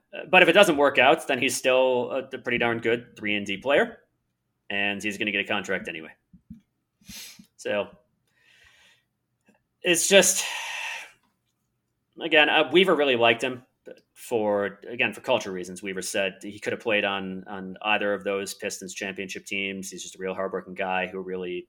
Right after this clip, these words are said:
competes on defense and so on and so forth. I don't see how that, uh, really made it worthwhile for the Pistons to, you know, effectively spend,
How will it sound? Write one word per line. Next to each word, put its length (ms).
competes 340
on 160
defense 520
and 100
so 160
on 80
and 80
so 160
forth. 280
I 120
don't 140
see 180
how 160
that, 160
uh, 220
really 160
made 180
it 100
worthwhile 540
for 100
the 80
Pistons 540
to, 440
you 80
know, 140
effectively 800
spend, 540